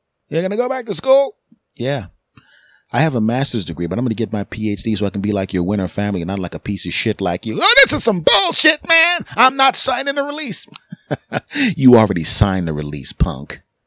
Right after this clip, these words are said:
Okay, I went a little far with that, but you understand what I'm saying.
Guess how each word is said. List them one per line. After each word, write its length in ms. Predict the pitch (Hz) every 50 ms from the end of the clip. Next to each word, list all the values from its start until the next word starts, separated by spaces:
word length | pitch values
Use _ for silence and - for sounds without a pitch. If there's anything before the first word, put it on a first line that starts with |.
| _ _ _ _ _ _ _ _ _ _ _ _ _ _ _ _ _ _ _ _ _
Okay, 180 | - - - 147
I 60 | 135
went 180 | 135 147 143 131
a 60 | 120
little 160 | 117 104 104
far 300 | - - 110 98 90 82
with 160 | 78 73 -
that, 200 | - 71 65 - - - - -
but 200 | - - - 208
you 120 | 208 180
understand 460 | 151 127 110 - - 104 92 80 73
what 120 | 69 69 69
I'm 120 | 64 58
saying. 460 | - - - 65 57 57 52 - -